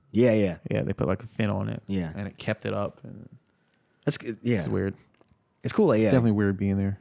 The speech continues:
Speaker 1: Yeah. Certain, like, technology was just, again, all the technology we have is through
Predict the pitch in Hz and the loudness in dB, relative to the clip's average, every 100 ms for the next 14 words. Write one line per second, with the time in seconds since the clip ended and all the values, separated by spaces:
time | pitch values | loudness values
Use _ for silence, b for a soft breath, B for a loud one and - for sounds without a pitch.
0 | - 90 78 - _ _ _ - 123 80 | -8 -8 -8 -12 _ _ _ -8 -6 -6
1 | - 82 87 85 82 80 78 82 - - | -6 -6 -4 -6 -6 -8 -10 -12 -12 -16
2 | _ _ _ _ _ _ _ _ _ _ | _ _ _ _ _ _ _ _ _ _
3 | _ _ _ _ _ _ _ _ _ _ | _ _ _ _ _ _ _ _ _ _
4 | _ _ - 127 107 107 101 104 98 95 | _ _ -2 0 2 2 2 0 0 0
5 | 87 87 85 78 - 95 85 80 | 0 -2 -6 -12 -8 -6 -6 -8